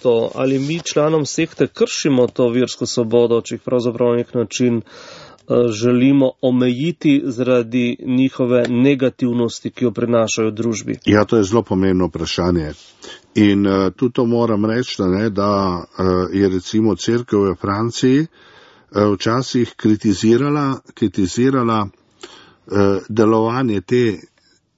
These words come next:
Speaker 2: parlamentarne komisije, eh, češ, da je šla, eh, predaleč in da že posega na področje verske svobode.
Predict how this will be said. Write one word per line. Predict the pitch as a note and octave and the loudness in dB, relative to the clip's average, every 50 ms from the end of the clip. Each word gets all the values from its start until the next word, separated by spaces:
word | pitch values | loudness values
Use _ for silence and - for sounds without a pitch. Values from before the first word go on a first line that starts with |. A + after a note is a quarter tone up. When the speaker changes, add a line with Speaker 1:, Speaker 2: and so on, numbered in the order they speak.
| _ _ _ _ _ - - - | _ _ _ _ _ -20 -12 -6
Speaker 2:
parlamentarne | - A2 G#2+ A2 G#2+ G#2+ A2 G#2 F#2+ - A2+ A#2+ B2+ B2 B2 A2+ F#2+ | -4 -2 0 0 0 0 -2 -2 -2 -2 -2 -2 -2 -2 -2 -2 -4
komisije, | - - G#2 F#2+ F#2+ F2+ - - - G#2+ G2+ G#2 A2 C#3+ | -2 -2 0 0 0 0 -2 -2 0 2 2 4 4 2
eh, | F3 F#3 - _ _ _ _ _ _ _ _ _ _ _ _ _ - G2+ G2+ G2+ G2+ G2 | 0 -2 -6 _ _ _ _ _ _ _ _ _ _ _ _ _ -2 0 2 2 0 -2
češ, | - - - C#3+ C#3 D3 D3 C3 A#2+ | -2 0 0 2 2 2 0 -2 -2
da | A#2+ A#2 | 0 0
je | A#2 A#2 A#2 B2 B2 | 2 2 2 0 -2
šla, | A#2 - - - - - - - - A2+ A#2 A#2 A#2 A2+ A2 G#2 F#2 | -4 -6 -10 -10 -10 -12 -8 -4 -2 0 2 2 2 0 0 -2 -4
eh, | - - - F#2+ F2+ F#2 F2+ F2+ F2 F2 F2 E2 D#2+ D#2+ _ | -6 -6 -4 -2 0 0 0 0 0 -2 -2 -4 -6 -8 _
predaleč | - G2+ G2 F2+ F#2+ A2 A#2 B2+ C3+ D3 D#3 D3 C3+ - - | -2 0 0 0 0 0 0 2 2 2 0 0 -2 -4 -4
in | G#2 B2 C3 | 0 0 2
da | A#2+ A#2 G#2+ | 2 0 0
že | F#2+ G#2+ C3+ | 0 0 -2
posega | C3+ - B2+ A2+ - - C3+ C#3 C#3 C3+ C3+ B2+ | 0 -2 -4 -4 0 0 0 2 2 2 0 0
na | A2 A2 A2+ | 0 0 -2
področje | - - A2 F#2+ A2 A2 A#2+ C3 C#3 - - C3 B2 A#2+ A#2 A2+ _ - - - - - - _ - | -2 -4 -4 -2 0 0 0 0 -2 0 0 2 2 2 0 -4 _ -18 -20 -20 -20 -20 -20 _ -4
verske | F2+ F#2+ B2 C3+ C3+ B2+ - - - A#2+ G2 | 2 2 2 2 2 -2 -8 -6 -4 -4 -4
svobode. | - - A#2 A2 G#2+ A#2+ A#2+ A2 G2 F2 D#2+ D#2 | -2 -2 -2 0 0 0 0 0 0 -2 -6 -10